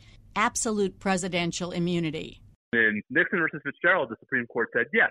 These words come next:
Speaker 2: presidents are entitled to absolute immunity for any conduct while they're president that falls within the outer perimeter of their official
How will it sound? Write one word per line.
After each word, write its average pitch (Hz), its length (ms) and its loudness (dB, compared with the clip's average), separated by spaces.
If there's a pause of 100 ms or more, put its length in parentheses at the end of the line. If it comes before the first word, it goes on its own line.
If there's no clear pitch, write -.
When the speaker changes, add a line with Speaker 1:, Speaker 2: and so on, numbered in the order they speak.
(160)
Speaker 2:
presidents 147 440 -4
are 131 120 0
entitled 117 400 -6
to - 60 -12 (120)
absolute 117 400 -6
immunity 104 380 -4 (240)
for 120 220 -2 (100)
any 139 420 0 (420)
conduct 139 460 -2 (180)
while 120 460 -2
they're 139 220 -2 (100)
president - 380 -8 (420)
that 127 240 2
falls 147 260 0
within 131 320 -6
the 110 120 -8 (180)
outer 156 380 2
perimeter 127 420 0
of 113 80 -2
their 110 180 2
official 101 340 -4